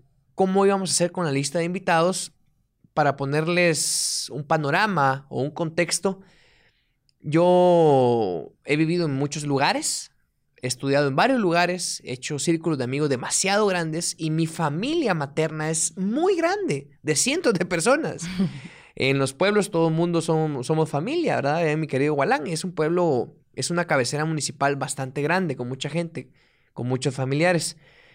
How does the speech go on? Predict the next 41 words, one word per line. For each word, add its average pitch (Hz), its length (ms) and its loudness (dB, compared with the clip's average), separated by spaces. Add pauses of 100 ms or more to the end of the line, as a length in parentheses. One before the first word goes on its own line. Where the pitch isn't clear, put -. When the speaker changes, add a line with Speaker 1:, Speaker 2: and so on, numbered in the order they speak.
Speaker 1:
Entonces, 160 600 0
le 143 160 2
digo 170 160 6
a 175 60 0
Pame, 156 260 0
solo 233 580 4
mi 135 180 -4
lista 170 360 -2
de 123 80 0
seres 180 720 0
queridos, 143 840 2 (180)
entre 127 300 -2
amigos 147 540 0
y 131 60 -12
familiares, 139 600 -2 (220)
anda 165 240 0
en 208 60 -2
los 170 140 -2
qui-, 135 200 -8
en 131 100 -4
las 123 140 -4
quinientas 135 340 -6
personas. 220 460 -2
Speaker 2:
¡Ala! 240 560 2 (280)
Speaker 1:
Yo 466 120 2
me 320 100 4
ubiqué 175 280 2
en 190 60 4
la 185 60 4
realidad. 175 640 2
No 160 160 -2
vamos 190 300 0
a - 20 -8
hacer 139 140 -4
una 156 160 0
boda 156 240 4
de 135 100 2
quinientos 139 380 -6
invitados 139 320 0
solo 160 240 2
míos. 170 480 -2